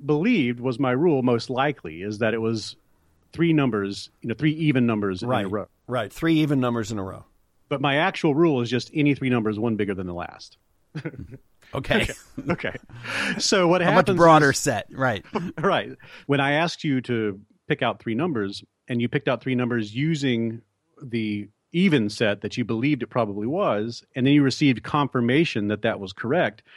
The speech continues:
Speaker 1: you didn't then, people usually don't proceed to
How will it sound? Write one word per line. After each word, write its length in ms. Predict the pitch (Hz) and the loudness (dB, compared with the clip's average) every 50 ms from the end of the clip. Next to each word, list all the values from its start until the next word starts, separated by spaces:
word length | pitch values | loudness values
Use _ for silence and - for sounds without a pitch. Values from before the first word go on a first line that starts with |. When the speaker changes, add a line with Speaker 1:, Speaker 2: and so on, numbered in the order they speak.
| - - - - _ | -20 -20 -20 -8 _
Speaker 1:
you 140 | 143 147 131 | 0 0 2
didn't 300 | 143 175 143 151 135 120 | 2 2 2 2 0 2
then, 420 | 143 139 135 131 127 123 113 120 _ _ _ _ _ _ _ _ | 2 2 2 0 -2 -4 -6 -10 _ _ _ _ _ _ _ _
people 400 | - 165 147 170 151 139 123 127 | -4 -2 0 2 0 2 2 0
usually 320 | 143 170 170 139 135 123 113 | 0 0 0 0 0 -2 0
don't 260 | 107 123 120 117 - - _ _ _ _ _ | 0 0 0 0 -4 -8 _ _ _ _ _
proceed 580 | - 131 117 - - 147 143 135 123 113 98 - | -2 -2 -2 0 0 0 0 2 0 0 -2 -4
to 200 | - 120 113 | -4 -4 -4